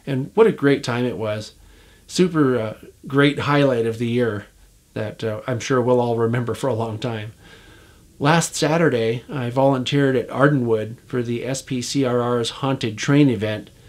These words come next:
The S P C R R is the same group that puts on the rail fair event at Ardenwood that I've talked about on the channel before. I helped by working the ticket office with Jack, and then I recorded the train ride for future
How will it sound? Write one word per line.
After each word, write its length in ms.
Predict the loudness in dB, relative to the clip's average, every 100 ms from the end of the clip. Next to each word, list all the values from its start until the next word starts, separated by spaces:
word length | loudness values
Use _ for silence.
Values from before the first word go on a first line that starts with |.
| -20 -20 _
The 100 | 2
S 120 | 2 2
P 160 | -2
C 200 | -2 0
R 200 | 2 4
R 180 | 4 4
is 200 | 2 -2
the 140 | -4
same 380 | -4 0 2 2
group 320 | 4 4 4
that 220 | 0 -8 -2
puts 240 | -2 -2
on 340 | -2 -2 -4 -6
the 180 | -8 -6
rail 380 | -2 2 2 2
fair 280 | 2 2
event 400 | 2 0 -2 -4 -8
at 160 | -10 -2
Ardenwood 600 | 0 2 2 0 0 -2
that 120 | -4
I've 140 | -4
talked 260 | -4 -4 -2
about 400 | -2 -2 -4 -8 -20 -20 -10
on 160 | -6 -4
the 80 |
channel 320 | -4 -2 -2 -4
before. 560 | -6 -2 0 -2 -4 _ _ -20 -20 -8
I 100 | 0
helped 340 | 2 2 0 0
by 340 | 2 2 -2 -4
working 420 | 0 2 4 2
the 120 | 0
ticket 360 | -2 -2 2 2
office 400 | 0 -2 -4 -6
with 160 | -6
Jack, 480 | 2 4 4 0 -6
and 220 | -6 -2
then 280 | 0 0 -2
I 180 | -4 -6
recorded 580 | -6 -2 4 6 6 2
the 200 | -2 -4
train 400 | -6 0 0 2
ride 440 | 2 2 2 0
for 160 | -2 -4
future 560 | 0 0 2 0 0